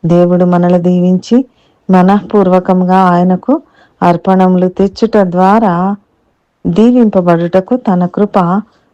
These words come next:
మనకు దయచేయునుగాక. ప్రార్థన. మా ప్రియ పరలోక తండ్రి, నీకు స్తుతి యాగమును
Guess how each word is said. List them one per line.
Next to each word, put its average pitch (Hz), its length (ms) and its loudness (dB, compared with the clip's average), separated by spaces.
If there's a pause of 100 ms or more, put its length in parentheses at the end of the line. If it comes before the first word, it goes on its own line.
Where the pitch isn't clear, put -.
మనకు 175 320 0
దయచేయునుగాక. 185 1200 0 (500)
ప్రార్థన. 185 640 0 (520)
మా 202 200 2
ప్రియ 185 380 -2 (100)
పరలోక 185 440 -2
తండ్రి, 190 640 0 (480)
నీకు 240 300 2
స్తుతి 196 400 -2
యాగమును 226 800 0